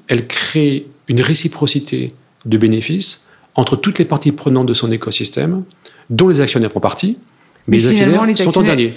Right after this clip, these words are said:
Speaker 2: Oui, et puis finalement, le, le bien-être du groupe, euh, aura cette, cet effet boomerang sur les ac-, sur les actionnaires. Donc c'est peut-être pour ça aussi qu'ils étaient en dernier,
Speaker 1: Voilà.
Speaker 2: euh, dans la chaîne
Speaker 1: Mais
Speaker 2: de
Speaker 1: c'est une
Speaker 2: valeur.
Speaker 1: vision qui était assez, euh,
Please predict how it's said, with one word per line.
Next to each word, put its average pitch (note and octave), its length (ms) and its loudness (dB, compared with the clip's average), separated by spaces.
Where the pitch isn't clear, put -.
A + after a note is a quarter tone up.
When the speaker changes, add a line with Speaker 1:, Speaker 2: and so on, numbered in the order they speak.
Speaker 2:
Oui, C#4+ 120 4
et G3 40 0
puis E3+ 120 -4
finalement, G#3 600 0
le, E3 380 2
le E3+ 140 2
bien-être G3 640 0
du E3 100 2
groupe, E3+ 420 0
euh, D3+ 400 0
aura E3 300 0
cette, E3+ 360 -4
cet E3 180 -4
effet - 120 -2
boomerang E3 360 0
sur G3+ 180 -2
les F3+ 100 2
ac-, E3 160 -2
sur - 160 -4
les E3+ 100 2
actionnaires. F#3+ 380 0
Donc D#3+ 100 -2
c'est - 100 -8
peut-être F3 160 0
pour - 140 -12
ça A3+ 120 4
aussi G#3 200 0
qu'ils F#3+ 80 -2
étaient F3 100 -2
en D#3 80 2
dernier, E3 380 2
Speaker 1:
Voilà. F3+ 160 4
Speaker 2:
euh, A#2+ 60 2
dans D#3 80 0
la E3+ 100 0
chaîne G3 340 -2
Speaker 1:
Mais C#3+ 80 4
Speaker 2:
de - 0 -
Speaker 1:
c'est D3 120 2
une C3+ 60 2
Speaker 2:
valeur. C#3+ 120 2
Speaker 1:
vision F3+ 180 4
qui - 140 -2
était B2+ 120 0
assez, C#3 480 2
euh, G#2+ 220 0